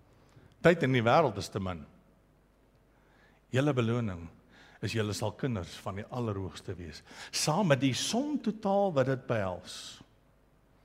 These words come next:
Om 'n kind van God te wees. Dink jy dis iets lekker om 'n kind van 'n kroonprins te wees?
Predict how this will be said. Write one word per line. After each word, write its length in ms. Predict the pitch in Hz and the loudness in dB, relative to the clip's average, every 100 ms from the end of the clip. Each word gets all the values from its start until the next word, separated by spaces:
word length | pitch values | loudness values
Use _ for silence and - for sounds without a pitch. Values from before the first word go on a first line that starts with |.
| _ _ _ _ _ _ - - _ _ _ | _ _ _ _ _ _ -20 -20 _ _ _
Om 160 | 131 110 | -4 -4
'n 80 | - - | -4 -6
kind 260 | 233 294 - | -2 -2 -2
van 220 | - 131 | -6 -6
God 400 | - - 135 - | -6 -4 -4 -4
te 100 | 110 | -6
wees. 640 | 98 85 - - - - - _ _ _ _ _ _ _ _ _ _ _ _ _ _ - | -6 -8 -12 -16 -16 -18 -20 _ _ _ _ _ _ _ _ _ _ _ _ _ _ 2
Dink 160 | 143 143 | 2 4
jy 100 | 147 | 4
dis 200 | 131 113 - - - - - | 4 2 -4 -10 -12 -10 -2
iets 200 | 151 - | -2 2
lekker 260 | 120 123 143 | 2 2 0
om 80 | |
'n 80 | 120 | 0
kind 240 | - 151 - | 2 0 0
van 140 | 113 | -4
'n 80 | 110 | -2
kroonprins 640 | - 151 143 151 139 143 - | 0 2 2 0 -2 -2 -4
te 120 | 110 | -8
wees? 360 | 87 85 - | -8 -10 -14